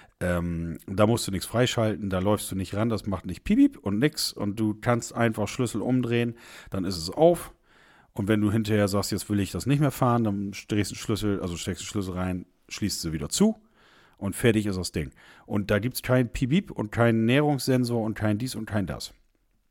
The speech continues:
Und das ist für mich, da ist nachvollziehbar, wo du was machst und wo was langläuft und nicht. Und, äh,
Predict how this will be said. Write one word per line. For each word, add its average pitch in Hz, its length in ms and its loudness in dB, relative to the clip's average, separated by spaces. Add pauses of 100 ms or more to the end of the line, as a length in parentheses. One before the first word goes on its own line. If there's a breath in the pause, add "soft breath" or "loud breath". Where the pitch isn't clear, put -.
(640)
Und 87 120 -2
das 98 120 2
ist 101 100 -4
für 110 120 0
mich, 104 260 2
da 95 120 0
ist 90 240 -4
nachvollziehbar, 104 1040 0
wo 98 240 -6
du 101 280 -6
was 95 380 -6
machst - 340 -6
und 85 260 -8
wo 87 240 -4
was 82 260 -8
langläuft 82 480 -4
und 73 120 -10
nicht. 71 200 -12 (640 loud breath)
Und, 90 280 -4
äh, 82 320 -4